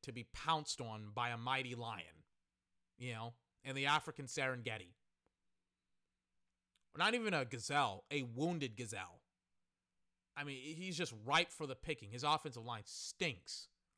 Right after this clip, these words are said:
And you're gonna send him out there again with the same guys again? And then you're gonna go up against potentially, I mean, not even potentially, you're gonna go up against the Chiefs, the Bills,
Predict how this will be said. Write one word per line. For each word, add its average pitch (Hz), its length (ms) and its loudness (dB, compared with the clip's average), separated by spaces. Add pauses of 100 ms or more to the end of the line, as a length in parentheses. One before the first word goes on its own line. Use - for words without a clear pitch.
(400)
And 127 100 -6
you're 160 140 0
gonna 190 140 0
send 151 260 -4
him 160 160 -2
out 147 240 2
there 170 220 2 (260)
again 123 560 -2 (380)
with 135 160 -6
the 131 80 -6
same 139 320 -2
guys 139 460 4 (340)
again? 131 560 0 (500)
And 151 160 -4
then 180 100 -2
you're 202 120 -4
gonna 185 240 -2
go 165 180 2
up 196 160 -2
against 170 320 -4
potentially, 185 760 -6 (720)
I 190 100 6
mean, 196 200 2
not 240 160 6
even 240 160 0
potentially, 160 420 -6
you're 165 100 -6
gonna 233 160 -2
go 202 120 4
up 190 140 0
against 170 260 -6
the 139 60 -8
Chiefs, 240 420 -4
the 202 80 -4
Bills, 147 560 2